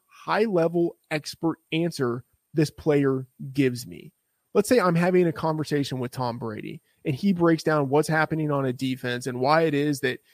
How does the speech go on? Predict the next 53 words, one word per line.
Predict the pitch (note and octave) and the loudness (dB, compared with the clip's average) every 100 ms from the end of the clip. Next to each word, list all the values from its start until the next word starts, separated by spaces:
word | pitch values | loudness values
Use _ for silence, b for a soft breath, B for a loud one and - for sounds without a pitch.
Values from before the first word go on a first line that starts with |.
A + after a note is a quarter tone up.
| _ | _
he | - D3+ D3+ D3 D3+ | 0 2 2 0 -2
looked | C#3+ D#3 D#3 | 2 2 4
off | C3+ C#3+ | 4 2
the | D3 | -2
safety | C#3 C#3 C3+ C#3+ C#3 | 0 0 0 0 0
in | C3+ | 0
this | C3 | 0
way, | C3 C3 B2+ | 2 4 2
and | B2 A#2+ | 0 -4
it, | F3+ | 0
like, | E3+ E3 - G#3+ - | 2 2 -4 -10 2
everything | A3+ G#3+ G#3+ G#3+ | 6 8 8 8
that | E3+ | 6
Tom | E3 D#3 C#3+ | 6 2 6
Brady | C#3+ D3 | 6 6
could | C#3+ B2+ | 2 0
tell | D3 C#3 | 0 0
me | C3 | 0
about | A2+ B2+ B2 - _ _ | 0 0 0 -4 _ _
any | F3 E3 | 2 2
given | D3+ C#3+ C3+ | 4 2 2
play, | B2+ C3 A#2 G#2+ - _ _ - | -2 -2 -2 -4 -14 _ _ 4
it | G#3 | 6
would | A3+ G3+ - | 6 6 8
all | E3 F3 | 10 10
go | D#3+ D3 - | 10 8 8
over | D3 C#3+ C3 | 6 4 0
my | B2 A2+ | -2 -4
head. | B2 - E3+ _ _ _ - | -6 -8 -12 _ _ _ 2
And | F#3+ A3+ | 2 4
maybe | G#3+ D4 C4 D3+ B2+ - - | 6 8 6 4 0 -8 0
I | D#3+ | 4
would | D#3+ | 4
soak | - D#3+ D3+ | 4 2 4
up | C#3+ | 0
a | C#3 | -2
little | C3 B2 | -2 -4
bit | B2 A#2+ | -6 -6
of | A#2+ | -6
it, | A#2+ - _ _ | -6 -10 _ _
but | D3+ - _ | 2 2 _
it | F#3+ | 4
just, | F#3+ G#3 - | 4 0 4
it | F3+ | 6
would | F3+ | 6
be | D#3+ E3+ | 4 2
a | D#3 | 4
waste | C#3+ C#3 E3+ F#3 - - | 4 4 2 0 -4 0
of | C3+ B2 | 0 6
both | D3+ D#3+ | 4 4
of | C#3 | 0
our | B2+ | -2
times | C3+ B2+ A#2 A2 - | -2 -6 -6 -10 -16